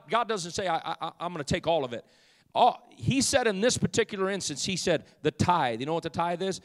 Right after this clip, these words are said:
It's ten percent. It's ten percent. I can tell you this, I've tithed since I was about fifteen years old. I don't know how, I don't even remember. I don't remember a pastor preaching about it, teaching about it. I just remember as a young person, this is something I'm supposed to do.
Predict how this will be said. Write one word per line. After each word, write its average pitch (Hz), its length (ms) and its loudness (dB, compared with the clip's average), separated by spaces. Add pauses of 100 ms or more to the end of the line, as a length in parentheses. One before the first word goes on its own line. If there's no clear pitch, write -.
(140)
It's - 160 -6
ten 156 240 -2
percent. 120 460 -6 (340)
It's - 160 -8
ten 135 260 -4
percent. 156 440 -10 (1080)
I 156 100 -2
can 156 120 -10
tell 165 160 0
you 151 140 -4
this, 160 280 -6
I've 139 160 -4
tithed 147 280 -10
since 139 240 -14
I 135 60 -8
was 131 160 -12
about 127 1400 -6
fifteen 147 300 -10
years 147 180 -8
old. 117 220 -6 (460)
I 190 80 -4
don't 196 100 -8
know 156 80 -8
how, 156 180 -10
I 123 40 -10
don't 147 100 -8
even 131 80 -10
remember. 135 240 -8
I 120 40 -4
don't 151 100 -8
remember 139 200 -8
a 113 40 -14
pastor 131 300 -10
preaching 143 340 -12
about 143 200 -12
it, 123 80 -18
teaching 147 300 -14
about 143 160 -8
it. 131 40 -6
I 143 80 -4
just 170 200 -12
remember 123 340 -10
as 113 120 -10
a 104 40 -12
young 120 240 -12
person, 92 340 -14
this 113 200 -12
is 104 80 -16
something 107 320 -12
I'm 120 120 -12
supposed - 360 -16
to 101 80 -20
do. 95 220 -18